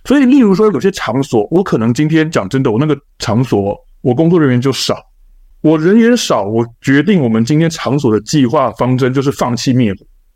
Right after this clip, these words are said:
因为我人就少嘛，你还要我拨人出来灭火，我办不到。我只要发生事情，我就请全力做疏散，这样子有什么不对？没有。但问题是法规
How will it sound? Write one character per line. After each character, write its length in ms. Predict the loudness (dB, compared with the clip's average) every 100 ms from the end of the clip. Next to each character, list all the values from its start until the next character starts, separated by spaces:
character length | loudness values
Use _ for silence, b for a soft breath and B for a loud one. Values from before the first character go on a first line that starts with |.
| _ _ _ _ _
因 100 | 2
为 20 |
我 160 | 2 2
人 160 | 2 2
就 100 | 0
少 300 | -2 -6 -4
嘛， 160 | -2
你 80 | -2
还 100 | 0
要 60 | 0
我 100 | 0
拨 320 | 0 2 2
人 140 | 2
出 140 | 2 0
来 100 | 2
灭 240 | 2 2
火， 220 | 0 -2
我 120 | -2
办 220 | -2 -2 -4
不 100 | -4
到。 220 | -4 -4 b b -2
我 220 | 0 0 -2 -4
只 100 | 0
要 140 | 2
发 160 | 2 0
生 100 | 0
事 160 | 0 -2
情， 200 | 0 0
我 40 |
就 140 | 0 0
请 340 | -4 -2 -2
全 320 | -2 -2 0 2
力 160 | 0
做 240 | 0 0 0
疏 260 | -2 -4
散， 300 | -2 -4 -6 -4
这 120 | 0
样 140 | 0
子 100 | 0
有 120 | 0 0
什 80 |
么 100 | -2
不 100 | -6 -4
对？ 280 | -2 -2 -8 _ _ _
没 180 | -4 0
有。 140 | 0 -4 _ b b b b
但 120 | 0
问 240 | 2 2 2
题 160 | 0 -2
是 200 | -2 -2
法 260 | -2 -6
规 340 | 0 2 2